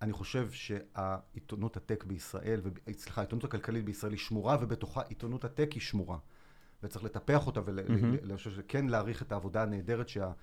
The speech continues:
Speaker 1: שהקולגות, אה, שהקולגות שלנו עושים. אה, having said that,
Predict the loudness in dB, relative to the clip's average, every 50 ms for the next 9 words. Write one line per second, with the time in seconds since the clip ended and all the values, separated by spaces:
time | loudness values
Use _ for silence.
0 | -14 -16 -18 -18 -18 -20 -20 -20 -18 -12 -10 -10 -6 -2 2 4 4 4 4 2
1 | 0 0 0 0 0 0 -2 -2 -2 -2 -2 -4 -4 -8 -10 -10 -8 -6 -4 -2
2 | -2 0 0 0 0 0 0 0 0 0 -2 -4 -4 -2 0 0 0 0 -2 -6
3 | -12 -18 -18 -18 -18 -18 -16 -18 -18 -18 -18 -20 -20 -20 -16 -8 -4 -2 0 2
4 | 2 2 2 2 2 2 0 2 4 4 6 4 4 4 4 4 4 4 4 4
5 | 2 2 0